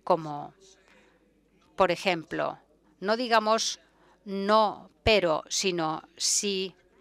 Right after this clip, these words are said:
y". Y eso es un contrato que hicieron entre ellos y trabajaron conforme a ese contrato a lo largo de todo el proceso.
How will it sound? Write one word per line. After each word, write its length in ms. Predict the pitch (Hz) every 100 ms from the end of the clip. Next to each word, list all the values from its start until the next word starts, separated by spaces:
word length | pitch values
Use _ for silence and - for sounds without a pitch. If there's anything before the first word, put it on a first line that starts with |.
| _ _ _ _ _ _ _ _ _ -
y". 340 | 233 214 147 - _ _ _ _ _ - _ _ _ _ _ - - _ 226
Y 140 | 233
eso 160 | 233 294
es 100 | 302
un 100 | 269
contrato 540 | 226 208 220 226 233
que 80 | 202
hicieron 400 | - 202 202 202
entre 420 | 190 - 165 165
ellos 460 | 175 214 269 - -
y 120 | 262
trabajaron 600 | 311 277 - 170 180 190
conforme 760 | 202 185 - 175 165 170 180 180 - - -
a 180 | 190 190
ese 300 | 190 - 247
contrato 720 | 214 175 160 156 170 170 175 _ _ _ _ _ _
a 100 | -
lo 140 | 208 180
largo 260 | 151 160
de 100 | 165
todo 180 | 156 151
el 60 | 151
proceso. 640 | 175 - 247 - - 127